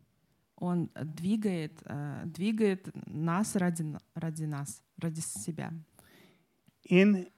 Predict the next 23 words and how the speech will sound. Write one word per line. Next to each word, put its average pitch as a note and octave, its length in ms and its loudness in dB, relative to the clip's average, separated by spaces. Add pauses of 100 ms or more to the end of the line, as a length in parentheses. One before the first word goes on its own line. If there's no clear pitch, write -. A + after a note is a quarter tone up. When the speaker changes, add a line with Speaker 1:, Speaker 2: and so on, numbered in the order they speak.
(140)
Speaker 2:
declaration, F#3 1080 6
he E3 260 2
tells F3+ 460 4
us D3+ 160 2 (120)
who F#3+ 140 10
we F3 200 8
are. A#2+ 400 2 (680)
Speaker 1:
А, E3 300 -4 (600)
здесь F3+ 340 -2
представлено, A3 880 4
э, D#3+ 320 -4
как E3+ 180 -6
Бог G3+ 260 2
видит F3 340 2
нас. D3 380 -6 (520)
Speaker 2:
Turn G#3 240 8
with G3+ 140 8
me F#3 140 8
to F3 180 4
Psalm E3 600 8
one E3 180 10
oh E3+ 160 10
three, D3 640 2